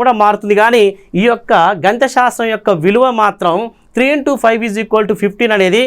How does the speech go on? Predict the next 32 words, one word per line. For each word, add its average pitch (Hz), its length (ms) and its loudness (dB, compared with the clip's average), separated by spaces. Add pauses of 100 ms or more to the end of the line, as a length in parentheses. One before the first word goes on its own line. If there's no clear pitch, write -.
(300)
భూమధ్య 226 420 2
రేఖ 233 160 2 (100)
వద్ద 226 280 0
అదే 233 180 0
ఉంటుంది, 254 320 -4 (360)
ధ్రువాల 226 300 4 (100)
వద్ద 214 220 -4
కూడా 233 160 0
అదే 240 200 -4
ఉంటుంది. 247 320 -4 (240)
నువ్వు 220 180 2
ఎక్కడ 269 180 0 (120)
విశ్వంలో 247 420 0
కానీ 220 240 -2
చంద్రమండలం 220 500 0
మీద 208 140 0
కానీ 214 100 -2 (140)
ఎక్కడికి 214 340 -4
వెళ్ళినా 185 280 0
కూడా 214 160 2 (420)
దీని 190 160 -2
యొక్క 180 160 -2 (100)
విలువ 185 180 0 (140)
మాత్రం 170 300 -2 (120)
మారదు. 139 380 -2 (300)
అందుకనే 214 400 0 (520)
గణిత 233 200 0 (160)
శాస్త్రమునకు, 202 600 -2 (380)
గణిత 190 180 0 (120)
శాస్త్రమునకు, 190 480 -2 (100)
శాస్త్రంలో 190 460 0 (180)
సందిగ్ధతకు 170 720 -4